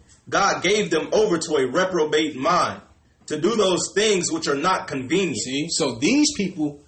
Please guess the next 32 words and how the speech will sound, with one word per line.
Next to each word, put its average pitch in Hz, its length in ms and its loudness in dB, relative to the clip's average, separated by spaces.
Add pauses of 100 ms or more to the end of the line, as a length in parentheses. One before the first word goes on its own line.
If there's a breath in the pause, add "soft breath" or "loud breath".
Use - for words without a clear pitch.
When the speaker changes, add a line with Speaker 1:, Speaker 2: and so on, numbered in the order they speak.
(120 soft breath)
Speaker 2:
had 139 200 -4
gone 165 260 2
so 196 240 2
far 196 380 -4
in 143 80 -2
sin 156 380 0
that 127 100 -6
they 165 140 0
did 156 140 -2
not 147 280 -2
like 143 240 -4
to 151 120 -4
retain 143 920 -4 (220 loud breath)
the 139 100 -4
knowledge 131 340 -4
of 127 80 -6
the 123 60 -6
Most 120 280 -6
High, 120 200 -2
and 123 120 -4
the 123 40 -2
Most 156 280 -2
High 175 160 -6
gave 143 300 -4
them 139 140 -6
up 151 160 -10
to 135 100 -8
what 131 160 -10
they 135 120 -8
wanted 127 280 -8
to 123 80 -12
do, 120 300 -6